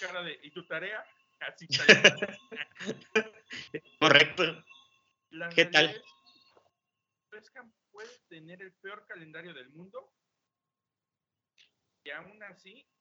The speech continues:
Speaker 1: se puede reeditar puntos en todos los sectores. Juegan bastante, bastante bien. Se defienden como leones, se atacan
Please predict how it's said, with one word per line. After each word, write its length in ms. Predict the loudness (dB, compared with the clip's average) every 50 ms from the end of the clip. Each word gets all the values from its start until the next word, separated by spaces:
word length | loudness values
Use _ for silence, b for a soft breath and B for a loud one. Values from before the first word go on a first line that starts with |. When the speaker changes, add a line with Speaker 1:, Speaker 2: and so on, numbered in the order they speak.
| _ _ _ _ -20
Speaker 1:
se 80 | -20 -20 _
puede 220 | -18 -16 -16 -16 -16
reeditar 460 | -16 -18 -20 -20 _ -18 -18 -18 -18 _
puntos 380 | _ -20 -20 -20 -20 -20 -20 -20 _ _ _ _ _ -20
en 180 | -20 -20 -20 _ _
todos 240 | -20 -18 -18 -18 -20
los 120 | -20 -20
sectores. 380 | _ _ _ _ -20 -20 -20 -20 -20 _ _ _ _ _ _ _ _ _ _ _ _ _ _ _ _ _ _ _ _ _ _
Juegan 300 | -20 -20 -20 -20 -20 _
bastante, 640 | _ -20 -20 _ _ _ -20 -20 -20 -20 _ -20 -20
bastante 520 | -20 -20 -20 _ _ _ -20 -20 -20 -20 -20 _ _ _ _ _ _ _ _ -20
bien. 340 | _ -20 -20 _ _ -20 _ _ _ _ _ _ _ _ _ _
Se 80 | -20 -20
defienden 560 | -20 -20 _ _ -20 -20 -20 -20 -20 -20 -20
como 280 | _ -20 -20 _ -20 -20
leones, 720 | -20 -20 -20 -20 -20 -20 -20 -20 -20 -20 -20 -20 -20 -20 _ _ _ _ _ _ _ _ _ _ _ _ _
se 340 | -20 -20 -20 -20 -20 -20
atacan 520 | -20 -20 _ _ -20 -20 _ _ -20 -20